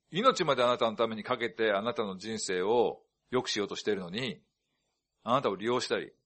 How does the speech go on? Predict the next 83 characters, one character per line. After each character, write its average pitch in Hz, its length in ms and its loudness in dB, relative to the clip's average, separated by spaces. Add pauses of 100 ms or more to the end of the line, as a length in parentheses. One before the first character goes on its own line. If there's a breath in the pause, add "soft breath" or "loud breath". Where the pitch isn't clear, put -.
(220)
あ 104 80 -6
な 107 60 -6
た 98 80 -4
を - 20 -6
こ 143 140 -6
き - 80 -12
使 - 120 -4
っ 98 60 -6
た 85 80 -10
り 82 60 -10
す - 160 -12
る 135 100 -2
わ 180 60 -2
け 123 100 -4
が 82 100 -4
な 64 80 -10
い 55 60 -12
で - 40 -20
し - 120 -10
ょ - 40 -20 (720)
う。 110 40 -4
あ 120 80 2
な 120 40 -6
た 113 120 -2
の 104 180 -8
人 110 180 -12
生 101 180 -6
を 90 120 -4
豊 165 300 2
か 139 120 2
に 110 80 -4
す 110 160 -6
る 107 80 -4
た 113 160 2
め 131 120 -8
に 123 120 -10
来 98 140 -4
ら 92 100 0
れ 78 60 -4
た - 100 -14
ん - 80 -20
で - 60 -20
す - 100 -20
よ。 - 60 -20 (1800)
羊 139 400 -6
の 139 140 -2
命、 131 340 -4
い-、 135 420 -10
命 160 300 0
を 101 80 4
与 101 160 -2
え、 98 60 0
そ 110 120 -8
の 117 80 -8
命 127 280 -6
を - 20 -2
豊 160 280 0
か 170 120 2
に 147 100 -4
す 139 160 -4
る 135 80 -4
た 143 160 6
め 147 100 -2
に 135 140 -6
来 - 100 -16
た 123 120 4
と 113 120 -2
い 110 100 0
う - 20 -8
ふ 117 100 -8
う 113 60 -6
に 139 120 -8
キ 117 100 -6
リ 98 60 -4
ス - 80 -10
ト 92 80 -4
は 82 60 -2
言 73 40 -6
わ 60 60 -8
れ 55 40 -14
ま 50 100 -20
し - 60 -20
た。 - 120 -20